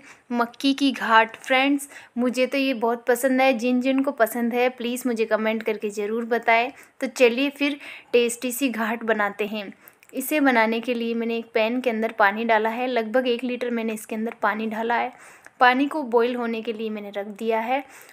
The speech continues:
और इधर मैंने ली है मक्की की घाट, जिसे हम दलिया भी बोल सकते हैं, पर इसे हमारी देसी लैंग्वेज में मक्की की घाट ही बोला जाता है। पानी थोड़ा गुनगुना होने के बाद एक कटोरी जो मैंने दलिया लिया था, यानी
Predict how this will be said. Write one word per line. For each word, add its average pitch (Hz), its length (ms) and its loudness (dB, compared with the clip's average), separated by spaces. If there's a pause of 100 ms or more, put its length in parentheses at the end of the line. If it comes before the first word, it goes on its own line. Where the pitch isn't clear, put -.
और 262 100 0
इधर 269 200 2
मैंने 254 260 2
ली 240 220 -4
है 269 120 -2
मक्की 226 360 -4
की 226 160 -8
घाट, 220 360 -2 (360)
जिसे 240 260 0
हम 269 140 4
दलिया 220 340 2
भी 220 200 -2
बोल 240 240 2
सकते 247 360 0
हैं, 269 180 0 (300)
पर 262 120 4
इसे 269 300 2 (340)
हमारी 233 340 4
देसी 226 300 2
लैंग्वेज 226 460 2
में 240 240 -2 (260)
मक्की 226 300 -4
की 254 140 -4
घाट 233 360 2
ही 254 160 -2
बोला 226 280 2
जाता 226 320 2
है। 247 260 -8 (380)
पानी 247 300 6
थोड़ा 254 260 4
गुनगुना 226 420 0
होने 240 260 -2
के 233 160 0
बाद 220 300 0 (300)
एक 262 300 2 (100)
कटोरी 240 360 2
जो 233 140 2
मैंने 226 240 -2
दलिया 220 360 0
लिया 240 260 4
था, 254 260 2
यानी 233 420 -2